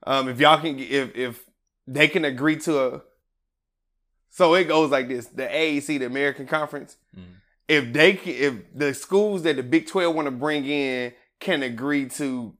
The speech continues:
Speaker 1: get to buy out those schools that they want to come,
Speaker 2: Mm-hmm.
Speaker 1: then that's the next thing. Will the Big Twelve allow Texas and,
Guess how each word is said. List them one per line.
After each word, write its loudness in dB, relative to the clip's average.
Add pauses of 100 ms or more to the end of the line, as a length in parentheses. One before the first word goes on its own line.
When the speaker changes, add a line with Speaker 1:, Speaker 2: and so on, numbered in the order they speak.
(140)
Speaker 1:
get -2 (420)
to -4
buy 6
out 0
those 2
schools -2
that -8
they -4
want -4
to -6
come, -10
Speaker 2:
Mm-hmm. -18 (400)
Speaker 1:
then 2 (360)
that's 2
the -4
next -2
thing. -4 (100)
Will 0 (800)
the -4
Big 0
Twelve 0
allow 0 (400)
Texas -4
and, -8